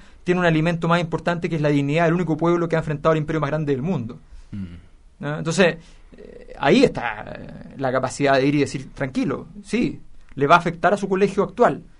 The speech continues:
Speaker 1: pero un momento, estamos luchando por una cosa que es mucho más importante y que va a ser mucho más significativa". Entonces, eh, ese, eh, no, no sirve decir, "Yo le doy todo mi apoyo al ministro de Educación".
Speaker 2: Alberto, es difícil aislar el tema de la nueva mayoría de la figura de la presidenta Bachelet, yo creo,
Speaker 1: Es
Speaker 2: ¿no?
Speaker 1: imposible de momento.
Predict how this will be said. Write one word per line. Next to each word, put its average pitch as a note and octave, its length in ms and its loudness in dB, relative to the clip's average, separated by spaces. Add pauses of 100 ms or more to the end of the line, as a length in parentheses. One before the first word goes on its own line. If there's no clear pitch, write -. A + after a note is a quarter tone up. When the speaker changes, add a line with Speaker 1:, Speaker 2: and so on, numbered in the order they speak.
(260)
Speaker 1:
pero - 140 -4
un B2+ 60 -2
momento, G3 400 -4
estamos D#3+ 280 0
luchando D#3+ 380 -2
por D#3 80 -2
una C#3+ 140 -2
cosa D3 180 -4
que C3+ 60 -8
es B2 60 -4
mucho A3+ 280 2
más F3+ 140 -4
importante E3 720 -8
y C#3+ 80 -10
que C#3 100 -6
va C#3 80 -4
a - 20 -14
ser C3 120 -8
mucho F3+ 280 -4
más E3+ 120 -6
significativa". C#3+ 520 -10 (440)
Entonces, E3+ 360 -6 (460)
eh, - 200 -14
ese, G#3 1000 -2
eh, - 60 -10
no, F#3+ 200 0
no G3+ 120 4
sirve A#3+ 260 6
decir, A#3+ 320 2 (140)
"Yo F#3+ 120 4
le F#3+ 60 10
doy F#3+ 120 6
todo G3 160 4
mi F#3+ 60 4
apoyo F#3 200 4
al E3+ 60 -2
ministro F3 240 -2
de D#3+ 60 0
Educación". - 360 -8 (340)
Speaker 2:
Alberto, G3 320 2
es G3 60 2
difícil G#3 640 -2 (120)
aislar A2 540 2 (240)
el G2+ 160 -10
tema C#3 240 -2
de C3 60 -2
la A2+ 100 -4
nueva B2 240 -2
mayoría B2 560 -4
de A2+ 120 -4
la G2 100 -4
figura C3+ 400 -2
de C3 80 0
la G#2 100 0
presidenta G2+ 420 -8
Bachelet, F2 420 -8
yo D#2 100 -12
creo, D#2+ 100 -8
Speaker 1:
Es C#3+ 40 -2
Speaker 2:
¿no? D3+ 60 -2
Speaker 1:
imposible G3+ 480 -2
de G3 60 2
momento. C#3+ 400 -4